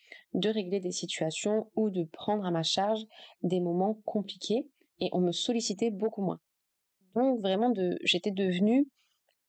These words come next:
beaucoup plus tranquille. Il se passait beaucoup moins de choses chaotiques dans mon quotidien. Et en fait, c'est toujours le cas aujourd'hui à l'heure où j'écoute, où j'écoute, où j'enregistre cet épisode, puisque, euh,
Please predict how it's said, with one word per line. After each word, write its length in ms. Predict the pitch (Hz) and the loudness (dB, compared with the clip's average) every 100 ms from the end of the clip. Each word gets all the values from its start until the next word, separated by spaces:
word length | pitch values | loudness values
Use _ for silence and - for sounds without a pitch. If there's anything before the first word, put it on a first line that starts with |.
| - | -8
beaucoup 300 | 190 240 247 | -2 -2 -2
plus 240 | - 277 | 0 -2
tranquille. 560 | - - 226 - 247 196 | -2 -2 -2 0 -2 0
Il 120 | - | 0
se 100 | 180 | -2
passait 300 | 185 185 214 | -2 -2 0
beaucoup 280 | 214 214 214 | -2 -2 0
moins 120 | 202 | 2
de 60 | 190 | 2
choses 260 | - 226 - | 0 -2 -4
chaotiques 500 | - 233 226 - 233 | -2 0 0 -4 -2
dans 100 | 190 | 0
mon 140 | 185 185 | 0 -2
quotidien. 440 | 185 - - 240 - | -4 -4 -2 -2 -2
Et 80 | |
en 60 | 165 | -2
fait, 160 | - 240 | -2 -4
c'est 220 | - - _ _ _ _ | -8 -8 _ _ _ _
toujours 320 | - 240 240 226 | -2 2 2 2
le 140 | 190 | 0
cas 220 | 247 240 | 0 0
aujourd'hui 460 | 208 190 185 185 233 | 0 0 0 2 0
à 100 | 190 | 2
l'heure 180 | 185 214 | 2 0
où 120 | 190 | 0
j'écoute, 440 | 185 - - - - | -4 -4 -6 -4 0
où 120 | 180 | 2
j'écoute, 380 | 170 165 - - | 2 0 -10 -6
où 120 | - 175 | -2 0
j'enregistre 420 | 185 190 190 190 | 0 0 -2 -2
cet 180 | 180 - | -2 -2
épisode, 420 | - 190 214 269 269 - - - - - | -6 -2 0 0 -4 -18 -16 -16 -14 -2
puisque, 340 | - 180 - | 0 2 2
euh, 600 | 233 240 202 185 175 170 | 2 2 2 0 0 0